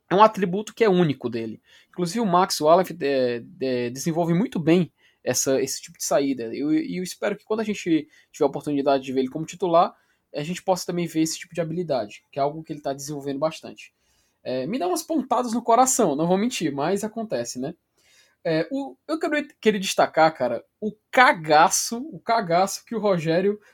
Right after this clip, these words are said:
deu na galera. <laughs> Ele falou ali diretamente pro, pro Felipe, pra ele avisar o Tinga. Enfim, tem, tem o au-, eu tenho o áudio aqui, só que eu vou evitar porque realmente o Rogério, ele se exaltou bastante, eu acho até que ele passou dos limites.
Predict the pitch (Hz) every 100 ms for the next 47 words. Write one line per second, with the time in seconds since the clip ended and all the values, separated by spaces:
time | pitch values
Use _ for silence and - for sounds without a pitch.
0 | _ 165 196 214 214 196 175 - - -
1 | 262 311 320 _ _ _ 277 233 160 240
2 | 220 226 247 202 220 202 196 175 175 247
3 | 285 294 220 214 214 - 202 202 190 180
4 | 165 160 _ - 123 _ 180 180 175 165
5 | - 185 180 220 - 143 160 170 180 170
6 | 170 196 156 - - 214 190 160 160 -
7 | 254 - 208 - 359 285 - 330 381 285
8 | 247 247 262 277 269 240 233 262 254 160
9 | 143 160 185 185 190 196 196 196 180 185
10 | 202 - 185 196 190 190 _ _ _ 175
11 | 170 185 190 180 180 175 175 180 180 196
12 | 185 175 170 180 180 165 175 175 180 175
13 | 175 190 190 170 165 165 185 170 120 -
14 | -